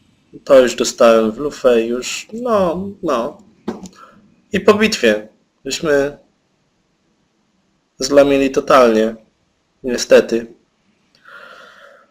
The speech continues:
Nawet nie zdążyłem nic zrobić, zareagować. No i to jest po bitwie, więc bitwa jest na pewno przegrana z Kretesem. Dosłownie z Kretesem. Czy ja wam kiedyś pokażę bitwę, gdzie wygrywam?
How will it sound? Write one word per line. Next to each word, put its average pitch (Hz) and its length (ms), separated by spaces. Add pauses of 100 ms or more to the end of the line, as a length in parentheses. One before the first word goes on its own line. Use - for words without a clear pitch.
(400)
Nawet 147 280
nie 143 100
zdążyłem 139 640
nic 139 300
zrobić, 139 460
zareagować. 123 1000
No 151 200
i 143 60
to 143 100
jest 143 200
po 135 100
bitwie, 120 420
więc 110 260
bitwa - 420
jest 110 200
na 110 80
pewno 110 320
przegrana 104 600
z - 140
Kretesem. 123 1000
Dosłownie 135 440
z - 100
Kretesem. 117 560
Czy - 100
ja 113 80
wam 113 140
kiedyś 107 200
pokażę 110 460
bitwę, 110 300
gdzie 107 240
wygrywam? 101 720